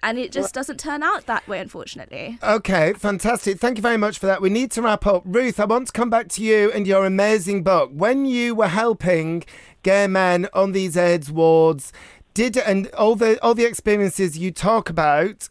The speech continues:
Speaker 3: in All the Young Men, did it ever occur to you that one day you would be on a radio show in a different continent being celebrated for it?
Speaker 2: <laughs> No, never,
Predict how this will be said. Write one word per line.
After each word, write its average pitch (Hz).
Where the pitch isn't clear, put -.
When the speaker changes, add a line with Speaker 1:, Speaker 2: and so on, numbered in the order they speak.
Speaker 3:
in 180
All 185
the 165
Young 160
Men, 147
did 285
it 302
ever 233
occur 233
to -
you 165
that 156
one 190
day 165
you 165
would 196
be 170
on 160
a 170
radio 190
show 175
in 170
a 175
different 180
continent 175
being 185
celebrated 175
for 123
it? 95
Speaker 2:
<laughs> 226
No, 190
never, 156